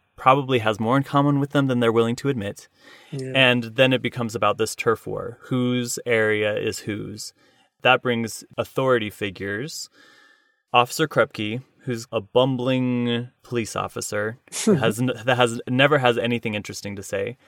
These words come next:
Speaker 2: <laughs>
Speaker 1: and Lieutenant Schrank, who is,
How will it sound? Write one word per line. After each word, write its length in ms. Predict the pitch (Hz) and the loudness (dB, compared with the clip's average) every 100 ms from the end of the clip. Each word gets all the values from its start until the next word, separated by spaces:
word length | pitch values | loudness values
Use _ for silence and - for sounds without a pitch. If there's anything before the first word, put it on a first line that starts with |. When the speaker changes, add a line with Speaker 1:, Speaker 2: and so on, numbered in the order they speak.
| - - | -20 -6
Speaker 2:
<laughs> 340 | 226 - 202 - | -4 -2 -4 0
Speaker 1:
and 500 | 139 135 135 131 127 113 | 2 4 4 0 -4 -4
Lieutenant 500 | 135 135 151 131 113 | -4 0 0 0 -4
Schrank, 640 | - 202 156 107 - - _ _ _ _ | -4 -2 0 -2 -8 -20 _ _ _ _
who 560 | - 156 147 139 135 | -2 2 4 2 0
is, 720 | - 135 123 117 113 - - | 0 0 0 -2 -8 -12 -14